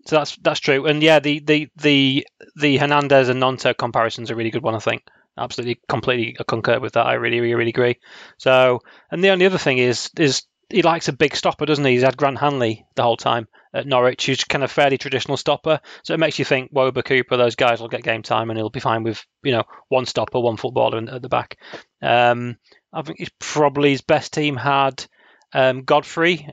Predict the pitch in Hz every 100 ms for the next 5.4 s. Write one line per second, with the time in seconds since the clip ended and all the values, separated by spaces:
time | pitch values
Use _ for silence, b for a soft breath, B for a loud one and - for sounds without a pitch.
0 | - 151 156 170 160 180 - - - 147
1 | 147 139 - - 147 151 180 160 - 151
2 | - 190 190 - b _ - 151 151 156
3 | 156 151 170 156 156 147 160 151 147 147
4 | 147 - - 147 143 _ - 156 147 151
5 | 143 151 147 151